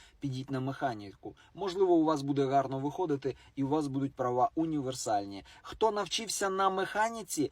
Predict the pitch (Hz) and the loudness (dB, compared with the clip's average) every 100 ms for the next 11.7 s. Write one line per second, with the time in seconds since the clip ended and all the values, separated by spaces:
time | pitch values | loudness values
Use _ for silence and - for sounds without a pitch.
0 | - - 151 156 185 196 214 180 - 160 | -4 -2 0 0 -2 -2 -2 -4 0 0
1 | 185 156 127 143 139 165 135 143 131 131 | 0 0 2 2 2 -2 0 0 0 -6
2 | 120 104 - 98 - - 170 160 160 156 | -6 -10 -10 -12 -12 -4 -2 0 -2 0
3 | 170 165 131 - 123 117 117 127 165 165 | 0 0 -4 -4 -6 -6 -4 -2 -2 -2
4 | 143 131 - - 143 135 123 - 131 123 | -4 -4 -4 -4 -2 -2 -4 -6 -8 -6
5 | - 123 117 113 110 - 160 151 147 151 | -6 -4 -2 -2 -4 0 2 4 2 2
6 | 131 123 147 147 123 131 135 127 - 156 | -2 0 0 0 0 -2 0 0 -2 -6
7 | 143 143 143 170 160 139 - 135 - 135 | -4 -2 0 0 0 -2 -2 -4 2 2
8 | 127 117 123 139 131 147 170 170 - 180 | 2 -4 -8 -8 -10 -8 -6 -6 -4 -2
9 | 185 175 170 - - - 156 160 151 151 | -2 -4 -8 -10 -20 -6 -2 0 0 -2
10 | 147 170 165 131 139 - 147 143 139 135 | 2 4 4 2 0 0 -4 -2 -4 -4
11 | 156 160 131 123 139 135 131 | -2 -2 -2 2 6 6 2